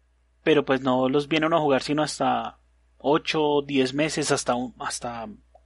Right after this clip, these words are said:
un año después de haberlo adquirido, no porque no tenga uno el tiempo, sino porque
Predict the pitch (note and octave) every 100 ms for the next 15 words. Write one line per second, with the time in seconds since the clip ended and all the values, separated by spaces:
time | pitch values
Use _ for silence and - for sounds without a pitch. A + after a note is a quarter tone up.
0 | _ D#3 D#3+ F3 E3+ D#3+ C3+ - D3+ C#3
1 | C#3+ C#3+ D#3+ - F#3 F#3 F3+ - - -
2 | - _ D#3 D#3+ D#3+ F#3 - E3+ D3 C3+
3 | E3 D#3+ E3+ E3+ - F3 - A3 A#3+ G3
4 | - D3+ _ B2+ A#2+ A2+